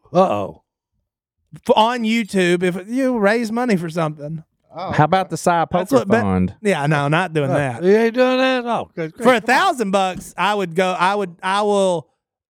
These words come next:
Speaker 2: for myself, I'll, I will jump in to an ice bath wearing just that Speedo
Speaker 3: For a
Speaker 2: on,
Speaker 3: grand?
Speaker 2: on YouTube.
Speaker 1: For a grand.
Speaker 3: I'd do that for, like, five hundred if it was going personal.
Speaker 4: But you'd have to make, like, a full video, like, preparing, getting ready.
Speaker 3: No, the video be made right here.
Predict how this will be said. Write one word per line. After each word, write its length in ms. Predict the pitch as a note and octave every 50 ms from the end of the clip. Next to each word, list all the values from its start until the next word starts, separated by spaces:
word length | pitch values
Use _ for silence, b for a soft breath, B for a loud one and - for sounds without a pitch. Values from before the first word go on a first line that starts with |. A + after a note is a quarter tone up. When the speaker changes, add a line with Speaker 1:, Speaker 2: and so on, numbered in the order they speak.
| _ _ _
Speaker 2:
for 140 | - G3 G3+
myself, 520 | F#3+ F3 D#3 C#3+ - G#3+ A3+ G3+ F3 D#3+
I'll, 260 | F3 F#3+ G3 F#3 E3 D3+ -
I 120 | - F#3 G3
will 140 | F#3+ F3 D#3
jump 340 | C3+ C#3+ F#3+ G3+ F#3 E3+
in 420 | G3+ G3 F#3 E3+ D#3+ D3+ D3+ D3 C3+ - _ _ _ _ _ _
to 160 | - F3+ F3 F3
an 80 | D#3+
ice 260 | D#3+ F3 F3+ F3 D#3
bath 340 | - - D#3 D3+ C#3+ C3+ -
wearing 260 | D#3+ E3 D#3+ D#3 D#3 C#3 D3
just 260 | C#3+ E3 E3 - -
that 160 | D#3+ D3 B2+
Speedo 580 | - - - D#3 D3 C#3 C3 A#2 A2+ A#2+ A2+ - _ _
Speaker 3:
For 200 | - - A2+ G2+
a 40 | D#3
Speaker 2:
on, 80 | D#3 -
Speaker 3:
grand? 360 | B2 D3 F3 G3+ A3+ G#3+ F#3 _
Speaker 2:
on 180 | D#3+ E3 E3 D#3
YouTube. 560 | D3+ D3 C#3+ B2+ - C3 A2 A2 A#2 A2+ -
Speaker 1:
For 200 | A#2+ A#2 F#2+ E2+
a 40 | D#2+
grand. 420 | D#2+ A#2+ E3 G3+ G3 A2 F2 - - - - _ _ A2+
Speaker 3:
I'd 140 | B2+ C#3 B2+
do 100 | F#2 E2
that 180 | F2+ A2+ A2 -
for, 120 | - C2+
like, 160 | C2 B1+ - _
five 260 | E2 F2 E2 D2 C#2+
hundred 320 | F2+ A2+ A#2+ G2 D2 C#2 - - -
if 180 | G#2 - -
it 80 | G#2 F2
was 120 | D#2+ E2+
going 240 | - G2+ F#2 E2+ D2+
personal. 360 | - A#2+ A#2+ A#2+ - - C3+
Speaker 4:
But 60 | D3
you'd 100 | F3+ G3+
have 160 | G3+ A3 G3+ G3
to 60 | F#3+
make, 180 | F#3+ F3+ F3
like, 220 | F3 D3+ C#3+ D3 -
a 80 | A#2
full 320 | A#2 - - F#3 F3+ E3+ C#3+
video, 440 | A#2+ D3+ E3 D3 C#3+ C3 A#2+ A2+ A2
like, 300 | A2 A2 G2+ D#2 - _
preparing, 640 | - A2+ - - D3 C#3+ C#3 C#3+ C#3+ C#3+ C3+ B2+
getting 240 | C3 C#3 F#2 B2 C3
ready. 500 | C3+ C3 C3+ C3 C3 C3 C3 B2+ B2+ A2+
Speaker 3:
No, 380 | A#2+ C3+ F3+ C#4 D#4 E4 A3 D3+
the 140 | A2+ B2+ B2
video 260 | D3+ C4 C#4+ D#4 G#3+
be 140 | C3+ C3 B2+
made 180 | B2+ B2 A2
right 200 | G2 G2 F#2 E2+
here. 300 | - - C#3 A#2+ - -